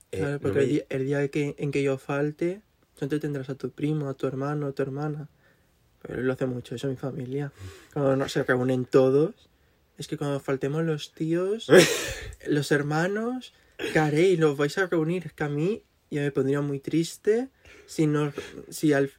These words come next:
Speaker 2: perdierais el contacto, así siempre, siempre. Y fuerzan, y fuerzan que quedemos. Claro, mis primos, muy bien. Claro, yo soy el pequeño de todos, ellos han crecido juntos, pues yo me siento muy incómodo con ellos.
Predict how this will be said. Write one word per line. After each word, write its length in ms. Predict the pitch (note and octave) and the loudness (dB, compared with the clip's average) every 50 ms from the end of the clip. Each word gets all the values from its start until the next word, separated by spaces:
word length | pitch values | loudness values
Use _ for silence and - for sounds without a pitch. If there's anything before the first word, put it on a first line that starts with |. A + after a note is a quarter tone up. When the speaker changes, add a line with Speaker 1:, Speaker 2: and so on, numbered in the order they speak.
| _ _ - | _ _ 0
Speaker 2:
perdierais 520 | D#3+ C#3 C3+ C3+ C#3+ C#3+ D3 D#3 D#3 - | 2 2 2 2 2 4 4 2 2 2
el 140 | D#3+ C#3+ - | -2 -2 0
contacto, 1000 | - C#3 B2+ C3 B2+ - D3 D#3 D#3+ _ _ _ - F#3 F3+ F#3+ G3 - - _ _ _ - | 0 0 0 0 -2 -2 -2 -4 -4 _ _ _ -2 0 0 2 0 -2 -6 _ _ _ -12
así 240 | C3 - - C#3+ | -12 -10 -10 -10
siempre, 560 | C3 - - C3 C3 A#2+ A#2+ - - F#3+ G3 - _ _ | -10 -6 -6 -6 -6 -8 -10 -12 -14 -14 -16 -18 _ _
siempre. 460 | - - - D3 C3+ B2+ - A2 - | -16 -10 -8 -8 -8 -6 -8 -8 -8
Y 40 | D#3 | -8
fuerzan, 640 | - - C#3+ C#3+ D#3 D#3+ - - C3 - D#3 G#3+ - _ _ _ _ _ _ _ _ | -2 0 2 2 2 0 -6 -10 -10 -10 -12 -12 -16 _ _ _ _ _ _ _ _
y 60 | - | -16
fuerzan 340 | - - E3 - - - C#3+ | -10 -8 -8 -6 -6 -8 -6
que 140 | C3 C#3 B2 | -4 -4 -4
quedemos. 680 | - C3+ C3+ C#3 C3 B2+ B2+ C3 C3 C#3 - - _ _ _ _ _ - | -2 -4 -4 -4 -6 -6 -8 -12 -14 -16 -18 -20 _ _ _ _ _ 0
Claro, 280 | - C#3+ D#3 C#3 A#2 A#2 | 2 4 4 4 2 0
mis 160 | B2+ B2 - | -2 -6 -6
primos, 420 | - C3+ C3+ C3 C#3+ D#3+ E3 - - | -4 -2 -2 -2 -2 -2 -6 -8 -10
muy 260 | - C3+ C3+ C#3 C3 | -6 -2 0 0 0
bien. 360 | A#2+ B2 C3 C#3+ C#3+ C#3 - _ _ _ _ _ _ _ _ _ _ _ _ | 0 -2 -4 -4 -6 -6 -10 _ _ _ _ _ _ _ _ _ _ _ _
Claro, 280 | - A#2 B2 C#3 C3+ B2+ | -6 -4 -4 -2 -4 -4
yo 160 | B2 C#3 C3 | -4 -6 -4
soy 180 | - C#3 C3+ | 2 2 4
el 80 | C3 B2+ | 4 4
pequeño 400 | - C3 B2 - C3+ C3 C3 C3 | 2 0 0 0 0 0 0 0
de 120 | B2+ B2+ | 0 0
todos, 580 | - - D3+ D#3 D#3 D#3 D#3+ F#3 A#3+ C4 - _ _ _ _ _ _ _ _ _ _ _ _ _ - | 0 2 2 4 4 4 4 2 2 -2 -6 _ _ _ _ _ _ _ _ _ _ _ _ _ 0
ellos 240 | C#3+ C#3 C3+ C3 C#3 | 2 2 2 2 0
han 80 | C3 | -2
crecido 400 | C3 - C3+ A#2+ - C3 B2+ B2 | -4 -4 -6 -4 -2 -2 -2 -2
juntos, 720 | - - D#3 D#3 D#3+ D#3+ D#3+ D#3 D#3 E3+ G#3+ B3+ - _ _ _ _ _ _ _ _ | 0 0 2 2 2 2 2 2 2 2 0 -2 -10 _ _ _ _ _ _ _ _
pues 120 | - B2+ | -10 -8
yo 60 | C3 C#3 | -8 -8
me 80 | C3+ | -10
siento 220 | - G3 F#3+ E3 D3 | -10 -10 -10 -10 -8
muy 100 | C3 A#2+ | -10 -10
incómodo 400 | B2 - D3 D#3+ D#3+ C#3 C#3 C#3 | -10 -10 -8 -6 -6 -6 -6 -6
con 140 | C3+ C3 | -6 -8
ellos. 420 | D3 F#3 F#3+ E3+ E3+ D#3 - _ | -8 -8 -8 -10 -12 -14 -14 _